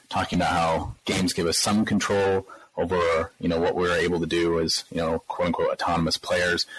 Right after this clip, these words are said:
but that the game is highly structured, like society is highly structured, uh, and this sort of this push and pull between you as a player, uh, and whatever the structure of the game wants you to do, as you might experience why you're an actor in the real world,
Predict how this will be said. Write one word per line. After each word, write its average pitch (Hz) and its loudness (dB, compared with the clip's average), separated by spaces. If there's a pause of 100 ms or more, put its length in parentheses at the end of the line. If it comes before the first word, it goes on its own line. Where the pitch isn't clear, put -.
(160)
but - -6
that 98 0
the 101 0
game 117 2
is 87 0
highly 90 2
structured, 78 0
like 78 -2
society 80 0
is - -2
highly - -2
structured, - -2 (380)
uh, 80 -2
and 80 2
this 78 0
sort 85 0
of 76 -2
this 73 -2
push - -4
and 85 0
pull 87 -2
between 82 -2
you 82 0
as 80 -2
a 80 -4
player, 80 -2 (340)
uh, 80 -2
and 82 -2
whatever 82 0
the 80 0
structure - -2
of 76 -4
the 82 -4
game 80 0
wants 82 0
you 82 0
to 80 0
do, 80 -2 (300)
as 82 -2
you 90 2
might 85 2
experience 80 -2
why 78 -2 (280)
you're 78 -2
an 76 0
actor - -2
in 82 0
the 80 0
real 80 0
world, 82 0